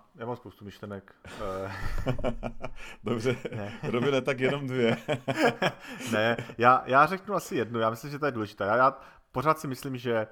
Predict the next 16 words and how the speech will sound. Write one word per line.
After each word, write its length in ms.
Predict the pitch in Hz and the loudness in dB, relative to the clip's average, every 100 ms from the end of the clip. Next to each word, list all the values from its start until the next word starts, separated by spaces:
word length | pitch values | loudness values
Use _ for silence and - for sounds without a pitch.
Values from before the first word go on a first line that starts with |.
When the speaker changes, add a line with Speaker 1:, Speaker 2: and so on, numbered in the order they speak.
| - _ _ _ - 101 98 - 110 | -10 _ _ _ -2 0 2 0 2
Speaker 1:
React 500 | 113 127 139 - - | 6 6 4 0 -12
je 260 | 104 110 | -8 -4
jedna 200 | 110 113 | -2 -2
z 60 | 120 | -4
těch 120 | 131 | -6
věcí, 240 | 117 101 107 | -8 -8 -8
které 200 | 117 101 | -6 -6
zůstanou, 720 | - 95 - 135 143 143 143 - - - | -12 -10 -4 -2 -2 -4 -6 -12 -14 -10
a 60 | |
to 260 | 117 117 117 - _ _ - | -2 0 -2 -6 _ _ -4
nejenom 400 | 113 127 127 123 | 0 0 0 -2
tím, 380 | 117 110 110 107 | -4 -2 -4 -8
jak 220 | 113 - | -10 -6
je 60 | 110 | -6
teď, 360 | - 107 | -2 -4
eh, 60 | 104 | -4